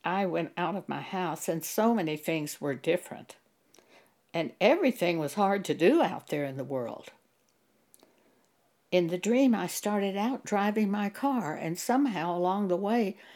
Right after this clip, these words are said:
my car vanished, and I was on something like a little scooter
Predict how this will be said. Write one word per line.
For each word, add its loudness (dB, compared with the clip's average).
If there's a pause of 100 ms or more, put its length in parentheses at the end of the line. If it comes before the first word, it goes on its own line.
(180)
my 0
car 2
vanished, 0
and 0
I -2
was 0 (360)
on 2
something 2
like -4
a -2
little 0 (640)
scooter 2